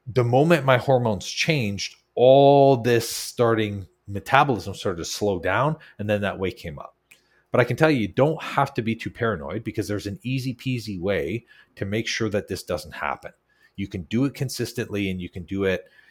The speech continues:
in a manageable way. First things first, the way that we do this is we have to focus on recovery, which is that second topic that we're talking about today. When I ask recovery, what is recovery really?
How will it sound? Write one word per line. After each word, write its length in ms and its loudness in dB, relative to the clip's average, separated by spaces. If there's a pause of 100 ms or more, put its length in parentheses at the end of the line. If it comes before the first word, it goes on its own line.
(220)
in 120 0
a 60 0
manageable 760 -2
way. 180 -6 (840)
First 260 4
things 200 0
first, 380 -4
the 80 -2
way 80 2
that 120 2
we 80 -6
do 160 -6
this 200 -4
is 120 -12
we 100 -6
have 300 2
to 80 -2
focus 480 -4
on 300 -10 (100)
recovery, 460 4 (520)
which 220 -2
is 100 -2
that 140 4
second 400 2
topic 400 2
that 140 -2
we're 100 -6
talking 440 -2
about 220 -8
today. 300 -8 (1160)
When 180 4
I 160 6
ask 340 4
recovery, 760 2
what 340 8
is 300 4
recovery 680 0
really? 460 -4